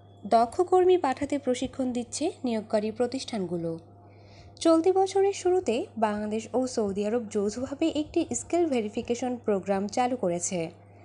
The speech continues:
এই প্রোগ্রামের অধীনে বাংলাদেশে দক্ষতা বৃদ্ধির প্রশিক্ষণের পর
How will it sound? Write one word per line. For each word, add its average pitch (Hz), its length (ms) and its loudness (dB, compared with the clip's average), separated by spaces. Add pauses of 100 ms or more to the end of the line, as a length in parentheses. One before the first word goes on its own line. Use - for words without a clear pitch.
(240)
এই 233 160 6
প্রোগ্রামের 202 680 -2
অধীনে 214 420 -2 (160)
বাংলাদেশে 240 520 0
দক্ষতা 247 480 0
বৃদ্ধির 349 380 0
প্রশিক্ষণের 277 600 -4
পর 277 240 0